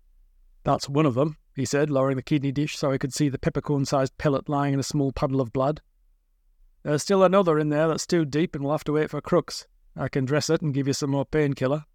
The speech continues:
but it'll need attention fairly soon. Horde operatives have the charming habit of coating their ammunition with cystoxin, which can cause trouble. But if you stay here tonight, Eve will be able to take you on at first light."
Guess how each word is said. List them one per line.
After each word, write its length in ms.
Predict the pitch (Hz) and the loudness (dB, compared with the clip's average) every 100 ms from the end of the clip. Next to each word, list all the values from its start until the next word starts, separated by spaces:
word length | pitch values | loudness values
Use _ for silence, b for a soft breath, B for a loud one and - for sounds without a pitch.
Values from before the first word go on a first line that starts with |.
| _ _ - | _ _ -6
but 100 | 151 | 0
it'll 200 | 160 151 | 2 2
need 240 | 170 170 | 2 2
attention 420 | 139 180 160 147 127 | 2 0 0 -4 -2
fairly 300 | 156 135 127 | 0 0 0
soon. 400 | 156 135 131 - _ _ _ | 0 -2 -2 -10 _ _ _
Horde 220 | 160 156 151 | 0 2 2
operatives 420 | 143 143 147 143 | 0 0 -2 0
have 120 | 147 | -2
the 80 | 139 | -2
charming 400 | - 165 147 143 | 0 2 2 2
habit 220 | 156 143 | 0 0
of 100 | 131 | -2
coating 380 | - 156 151 139 | 0 0 0 -2
their 100 | 143 | -2
ammunition 460 | 147 139 151 - | 0 0 -2 -2
with 120 | 139 127 | -6 -2
cystoxin, 680 | 196 - 185 - - 131 - | 0 0 0 -2 -4 -12 -10
which 240 | - 160 - | -4 -4 -2
can 160 | 151 | -2
cause 240 | 143 160 131 | 2 2 2
trouble. 340 | 185 160 123 _ _ _ - - _ _ _ - | 0 0 0 _ _ _ -20 -20 _ _ _ -4
But 120 | 165 | 0
if 60 | 165 | 0
you 60 | |
stay 300 | 156 220 196 | 2 2 4
here 100 | 196 | 2
tonight, 380 | 175 160 151 180 _ _ | 0 -2 -2 -4 _ _
Eve 200 | - 180 | 0 0
will 100 | 170 | 2
be 120 | 160 165 | 2 2
able 140 | 156 | 2
to 80 | 151 | 0
take 260 | 160 147 | -2 0
you 80 | 156 | -2
on 120 | 151 | -2
at 60 | - | -2
first 300 | 151 143 - | -4 -4 -2
light." 320 | 123 110 - | -4 -6 -10